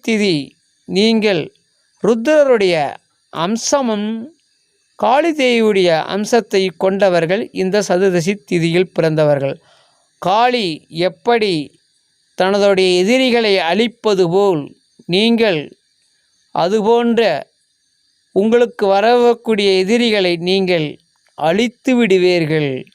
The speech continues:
ருத்ரரின் அந்த உத்வேக சக்தி மூலம் நீங்கள் வரக்கூடிய உங்கள் வாழ்க்கையில் வரக்கூடிய தடைகளை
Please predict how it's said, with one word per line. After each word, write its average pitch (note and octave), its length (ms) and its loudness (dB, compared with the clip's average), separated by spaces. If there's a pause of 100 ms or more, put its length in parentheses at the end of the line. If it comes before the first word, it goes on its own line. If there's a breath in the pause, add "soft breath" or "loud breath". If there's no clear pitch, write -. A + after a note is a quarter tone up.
(880)
ருத்ரரின் B3 720 2 (420)
அந்த G3 240 -2 (1500)
உத்வேக B3+ 540 0 (840)
சக்தி G#3 380 -2
மூலம் G3+ 440 0 (200)
நீங்கள் G#3+ 380 0
வரக்கூடிய G3 680 0 (400)
உங்கள் F#3+ 360 -2 (720)
வாழ்க்கையில் G#3+ 560 0
வரக்கூடிய F3+ 540 -2 (360)
தடைகளை A3 560 0